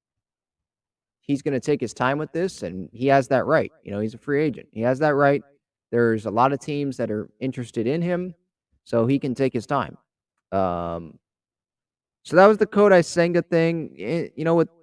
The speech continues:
the Yankees and Boston being interested, sure, the Yankees could be a threat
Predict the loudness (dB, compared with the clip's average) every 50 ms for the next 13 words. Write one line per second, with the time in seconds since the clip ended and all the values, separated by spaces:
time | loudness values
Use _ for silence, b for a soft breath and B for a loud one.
0 | _ _ -4 -2 0 0 0 0 0 -2 -2 -2 -2 -2 -2 -2 -2 0 2 2
1 | 4 2 2 0 -6 -8 -6 -6 -6 -6 -4 -6 -6 -8 -8 -10 -12 -12 -6 -2
2 | 0 0 0 0 -4 -10 _ _ _ _ _ _ _ _ _ _ _ _ _ _
3 | _ _ -2 4 4 4 6 4 4 2 0 0 -2 -2 -2 0 2 2 0 0
4 | -4 -12 -20 _ _ _ _ _ _ -8 -4 -2 0 0 -2 -2 _ -4 -2 0
5 | 0 -2